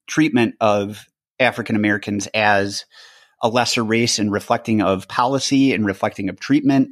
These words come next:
in the criminal justice system that continue to show up today. And it,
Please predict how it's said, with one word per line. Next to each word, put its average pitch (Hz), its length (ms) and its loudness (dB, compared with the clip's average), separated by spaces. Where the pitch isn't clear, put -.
in 110 100 0
the 104 60 -4
criminal 98 320 -6
justice 131 400 -2
system 127 320 0
that 113 100 0
continue 117 320 -2
to 110 100 -4
show 110 120 -4
up 110 80 -6
today. 110 360 -4
And 113 480 2
it, 147 240 2